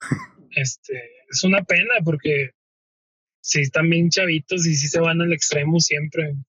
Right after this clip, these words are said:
Speaker 2: Se van
Speaker 1: Ah.
Speaker 2: así al, al exceso, cabrón. Y me llama la atención más la ch-, las chavitas, pues son chavitas de dieciocho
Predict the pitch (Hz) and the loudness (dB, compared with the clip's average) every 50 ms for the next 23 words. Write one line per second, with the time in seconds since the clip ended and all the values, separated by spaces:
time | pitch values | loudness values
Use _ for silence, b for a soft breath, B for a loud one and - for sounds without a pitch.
0 | _ _ - - 156 147 143 139 143 151 156 170 185 196 202 185 160 - 165 165 | _ _ -6 -2 0 2 2 2 2 2 2 2 4 4 2 0 0 0 2 2
1 | 175 180 180 165 156 143 - - 156 160 156 151 151 147 147 147 147 139 - - | 2 2 2 2 0 -2 -2 -2 -2 0 0 0 -2 -2 -2 -2 -2 0 0 0
2 | - 151 151 - - 202 196 175 - 175 165 151 147 151 156 156 143 127 _ _ | 0 0 0 0 -2 -2 -2 -2 -2 -2 -2 0 0 -2 -2 -4 -6 -8 _ _
3 | _ _ _ _ _ - _ _ _ _ _ _ _ _ _ _ _ _ - 165 | _ _ _ _ _ -20 _ _ _ _ _ _ _ _ _ _ _ _ 0 2
4 | 170 170 170 165 165 175 202 214 202 208 190 165 185 196 208 214 214 220 220 - | 2 2 2 2 2 2 0 0 0 0 0 0 0 2 2 2 2 2 0 0
5 | - - - 185 170 - - 170 175 233 240 - 302 277 - 247 - 220 202 180 | -2 -2 0 -2 0 0 0 0 0 0 0 -2 -6 -6 -4 -4 -2 0 0 2
6 | - 240 233 220 - 480 453 - 240 208 165 214 208 208 - 240 | 2 0 0 0 -2 -4 -2 -2 -2 -2 0 0 0 0 0 0